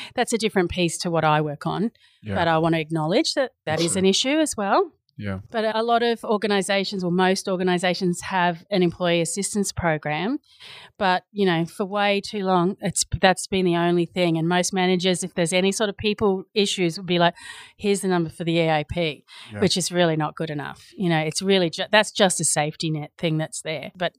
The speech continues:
Speaker 1: most organisations haven't gone that far beyond it.
Speaker 2: Yes. We're, we're seeing this now be used, you know, good workplace initiatives that go beyond just what your outcomes are that you're providing to the company, but more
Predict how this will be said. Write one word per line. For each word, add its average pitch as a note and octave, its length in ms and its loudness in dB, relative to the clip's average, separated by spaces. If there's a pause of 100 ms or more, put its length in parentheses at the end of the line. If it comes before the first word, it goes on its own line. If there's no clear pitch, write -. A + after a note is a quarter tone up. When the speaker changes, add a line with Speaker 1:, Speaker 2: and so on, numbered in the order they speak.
(120)
Speaker 1:
most F3+ 380 0
organisations E3+ 960 0 (380)
haven't F#3 320 0
gone E3 260 2
that E3 180 -2
far E3 280 2
beyond E3+ 360 0
it. D3+ 220 -6 (160)
Speaker 2:
Yes. G#2 460 -6 (360)
We're, C#3+ 240 -2
we're B2+ 140 2
seeing C#3+ 300 0
this A2+ 180 -4
now G#2+ 220 2
be G#2 640 0
used, G#2+ 920 0
you G#2+ 120 0
know, G2+ 180 2
good G#2+ 380 -2
workplace G#2 600 0
initiatives G2 720 -4 (220)
that G#2+ 360 0
go G#2+ 240 2
beyond G#2 580 0
just G2+ 400 -2
what G#2+ 220 0
your G2+ 120 0
outcomes G2+ 600 0
are G2 160 6
that F#2+ 100 -4
you're G2+ 100 -2
providing G2 440 2
to F2+ 80 -4
the F2+ 80 -8
company, A2 440 2
but G2 160 -4
more G2 460 0